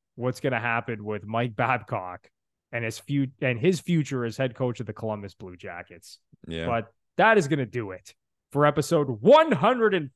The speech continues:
Speaker 1: fifteen of the Gluttons for Punishment podcast, or G F P,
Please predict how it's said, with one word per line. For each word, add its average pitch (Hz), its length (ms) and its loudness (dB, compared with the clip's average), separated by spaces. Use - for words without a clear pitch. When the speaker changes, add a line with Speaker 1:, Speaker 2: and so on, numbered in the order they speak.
Speaker 1:
fifteen 165 540 0
of 143 80 0
the 131 80 -2
Gluttons 147 380 -2
for 135 120 -6
Punishment 123 440 -6
podcast, 113 500 -2
or 135 240 -4
G 233 340 4
F 131 200 2
P, 110 400 -6